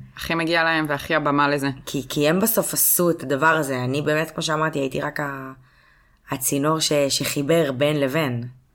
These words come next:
Speaker 1: אני חייבת להגיד בהקשר הזה שכשסיימתי את המילואים שלי אחרי שלושה חודשים, אז, אה, עשו לנו איזשהו מופע הוקרה, והיו לנו גם מופע סטנדאפ, הגיעו שלושה אומנים להופיע. אה, יוחאי ספונדר,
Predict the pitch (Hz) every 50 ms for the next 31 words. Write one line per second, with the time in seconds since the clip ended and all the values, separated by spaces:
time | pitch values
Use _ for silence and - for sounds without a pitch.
0 | _ _ _ _ _ _ _ _ _ - 151 143 127 - 143 143 - - 175 147
1 | 139 156 160 160 175 156 139 131 127 127 131 131 - - 156 147 160 156 156 135
2 | - - - 127 120 123 120 - - - 127 - - 139 127 135 160 170 156 139
3 | 127 123 131 151 185 190 220 185 139 120 - 143 143 - 156 139 - 143 - 165
4 | 143 131 - - 226 240 247 277 - - _ _ _ - 139 135 127 127 131 131
5 | 127 127 123 123 123 123 123 123 - 151 160 175 156 135 131 - - 165 139 120
6 | - - 151 143 151 147 - 127 123 143 151 156 175 - - 143 135 127 123 123
7 | 135 139 143 139 135 131 127 127 123 123 123 123 123 123 123 123 120 120 120 120
8 | 120 143 175 156 135 131 127 - 139 127 - 160 143 - - - 143 131 127 156
9 | 185 185 - 139 131 139 147 143 - 123 123 - 143 135 135 131 120 123 127 131
10 | 127 120 - - 113 104 123 175 - _ _ _ _ _ _ _ _ _ _ -
11 | 135 131 127 123 123 123 123 120 120 120 120 120 - - - 131 127 - 143 143
12 | 131 - - 143 147 160 190 214 214